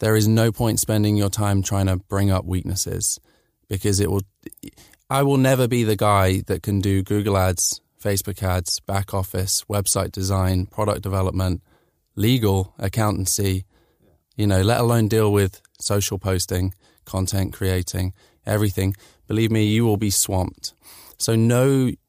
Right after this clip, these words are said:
your strengths, for instance. And even when you know them and you're working on them, you're still going up against people that are at the top of their game that have the same strength as you,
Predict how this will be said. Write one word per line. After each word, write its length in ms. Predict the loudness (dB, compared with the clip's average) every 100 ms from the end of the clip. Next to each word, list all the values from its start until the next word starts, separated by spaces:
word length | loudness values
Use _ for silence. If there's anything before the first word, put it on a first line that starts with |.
| _ -6
your 200 | -4 -2
strengths, 560 | 0 0 0 -2 -6
for 180 | -2 -2
instance. 600 | -2 -2 -2 -4 -4 -8 _ -20 _ _ _ _ -2
And 100 | 0
even 320 | 2 2 2
when 140 | 2
you 100 | 4
know 220 | 4 2
them 380 | 2 0 -2 -6 -4
and 120 | 0
you're 120 | 0 2
working 400 | 2 0 0 0
on 140 | 0
them, 160 | 0 0
you're 160 | 0
still 400 | 0 -2 0 0
going 260 | 0 0 0
up 140 | 0
against 720 | -4 -2 -2 -2 -6 -8 -10 _ _ -8
people 560 | -6 -4 -2 -2 -4 -12 _ _ -12
that 160 | -4
are 80 | -2
at 80 | -2
the 100 | -4
top 220 | -4 -4
of 80 | -4
their 160 | -2 -2
game 320 | 0 0 0
that 200 | -4 -6
have 220 | -6 -6
the 120 | -4
same 280 | -4 -2 -2
strength 340 | -2 -4 -4
as 180 | -8 -10
you, 180 | -10